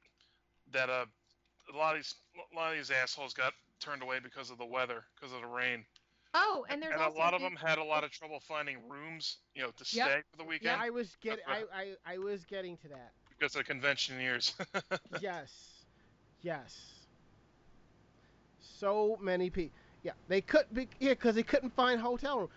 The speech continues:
Speaker 3: Now, now, I, now, now I was telling this to some coworkers. I'm like, "You gotta explain so-,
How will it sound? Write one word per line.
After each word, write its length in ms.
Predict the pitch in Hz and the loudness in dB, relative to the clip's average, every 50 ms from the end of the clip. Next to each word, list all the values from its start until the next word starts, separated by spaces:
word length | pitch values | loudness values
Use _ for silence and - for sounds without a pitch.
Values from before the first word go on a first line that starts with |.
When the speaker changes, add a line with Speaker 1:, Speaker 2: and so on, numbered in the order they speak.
| - - | -14 -6
Speaker 3:
Now, 220 | 240 233 247 233 - 262 | -4 -2 -2 -2 -2 2
now, 160 | 269 254 233 | 2 2 2
I, 180 | - 254 262 254 - | 4 2 0 0 0
now, 140 | 254 254 254 | -4 -4 -2
now 160 | 262 269 330 | 0 0 0
I 20 | 359 | 0
was 140 | 359 - - | -2 -6 -4
telling 260 | - 302 294 285 277 | -2 2 2 2 2
this 200 | 262 254 - - - | 0 -2 -6 -4 -8
to 100 | 233 214 | -6 -4
some 180 | 226 220 208 | -2 -4 -4
coworkers. 580 | - - 247 247 233 202 185 175 - 185 180 180 | 0 2 2 2 4 4 0 0 0 -2 -2 0
I'm 140 | 208 214 226 | 0 0 0
like, 160 | 214 190 - | -2 0 0
"You 60 | 466 | 0
gotta 120 | 359 233 | 0 0
explain 360 | 202 - - - 220 208 202 185 | -2 -4 -6 -6 -2 -2 -2 -2
so-, 160 | - 185 | -4 -10